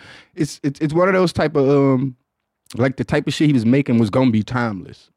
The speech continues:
just based on the, the approach, you know, and his mom was a songwriter too,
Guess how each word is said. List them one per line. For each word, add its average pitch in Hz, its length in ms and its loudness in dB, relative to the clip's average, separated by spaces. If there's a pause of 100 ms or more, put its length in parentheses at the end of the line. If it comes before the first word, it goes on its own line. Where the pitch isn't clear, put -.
(160)
just 107 240 -12
based 113 300 -4
on 117 240 -2
the, 107 180 -4
the 110 80 -2
approach, 123 680 -2 (600)
you 131 100 0
know, 143 120 4
and 147 80 4
his 135 100 0
mom 160 280 2
was 131 140 2
a 123 40 0
songwriter 120 580 0
too, 123 340 2